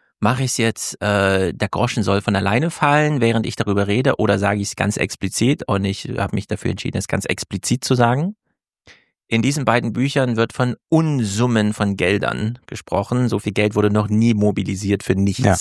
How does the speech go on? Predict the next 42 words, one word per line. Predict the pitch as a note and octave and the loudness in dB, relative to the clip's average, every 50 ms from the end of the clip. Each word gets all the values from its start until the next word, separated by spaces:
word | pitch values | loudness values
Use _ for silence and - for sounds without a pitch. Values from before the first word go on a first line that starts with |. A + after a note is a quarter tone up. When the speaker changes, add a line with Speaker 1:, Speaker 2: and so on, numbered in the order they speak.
| - - | 0 -2
Speaker 1:
Also | G2 F#2+ - | -2 0 0
auch | - G#2 - | 0 0 0
der | - - | 0 -2
amerikanische | - F#2+ F#2+ - - G2 G2 G2 - | 0 -2 -2 -2 -2 -2 -2 0 -2
Eisenbahnbau | - G2+ G2+ G#2 F#2 G2+ F#2 F#2 F#2+ F2+ F#2 F2+ F2 F2+ F#2 | -2 -2 -2 -2 0 0 0 0 0 0 2 2 2 2 2
oder | F2+ - - E2+ E2+ F#2 - - - - | 2 2 2 0 0 0 -2 -4 -4 -4
was | - G2 - | -4 -4 -4
auch | - - - | -4 -6 -6
immer. | - - - B2+ _ _ _ - - - - - - - - - - _ - | -8 -8 -10 -12 _ _ _ -20 -20 -20 -20 -20 -20 -20 -20 -20 -20 _ -8
So. | - - F2+ E2 - - _ _ _ _ _ _ _ | -4 -4 -4 -4 -4 -8 _ _ _ _ _ _ _
Und | - G#2+ A2 A2+ A#2 A#2 - | -2 0 2 2 2 2 0
es | A2 - | 0 -2
gibt | D3+ C3+ C#3+ | 0 0 2
aber | B2 A#2+ | 2 2
keine | - - B2+ B2 A2+ | 2 0 0 0 0
richtige | B2 B2 - - - - | 0 -2 -2 0 0 0
Aufklärung | - A2 - - D#2 D#2 D#2+ F2 G2+ | 0 0 -2 -4 -4 -4 -4 -4 -4
darüber. | - A2+ - G#2 G#2+ B2 C#3 D3+ F3 G3+ G#3 - _ _ _ _ _ _ _ _ _ _ _ _ | -4 -2 -2 0 2 2 4 4 2 0 -2 -4 _ _ _ _ _ _ _ _ _ _ _ _
Vielleicht, | - F2 G#2 G#2+ G2+ - | -4 -2 0 -2 -2 -2
weil | - G2+ | -2 -2
die | G#2+ G2+ | -2 -2
Bücher | E2 - A2 B2+ - | -4 -4 -4 -2 -2
ein | G2+ G2+ | -2 -2
bisschen | G2 - - - G#2+ G2+ G2+ G2+ G2+ G2+ G2+ G2+ - | -2 -4 -2 0 0 2 2 2 2 0 -2 -4 -6
zu | - - | -8 -10
früh | - - - - D#3 E3 E3+ | -10 -6 -2 0 2 2 4
waren | E3+ D#3 D#3 D#3 D#3 | 4 4 2 2 2
oder | D#3 D#3 D#3 D#3 | 2 2 0 2
so. | D#3+ D3+ D#3 D#3+ E3 E3+ - - - - - - - _ - | 2 2 2 2 0 0 -4 -12 -20 -20 -20 -20 -14 _ -2
Denn | G#2+ G#2+ A#2 | 0 0 0
es | A2+ - | 0 0
gibt | - A2+ - | -2 -4 -2
mittlerweile | B2 A2 G#2+ G#2+ G#2+ G#2 G#2+ | 0 2 2 2 2 2 0
zwei | - - G#2+ G#2+ | -2 -2 -2 -2
Podcasts. | - - - - - - C3 C3+ C3+ - | -2 -2 -4 -4 -2 -2 0 0 0 -2
Wir | - G2 | -4 -2
werden, | G2 G#2 G#2 G#2+ G2+ G2+ G#2 - | 0 0 0 0 0 0 -2 -2
äh, | - - G2 F#2+ - | -2 0 0 0 0
auf | - - - | -2 -2 -4
beide | - G#2+ G#2+ A2 | -4 -4 -2 -2
noch | G2+ G2 - | -2 -4 -4
zurückkommen. | - - A2 B2+ - - C3 C3 C3 C3 - | -4 -4 -4 -4 -2 -2 -2 -2 -2 -4 -6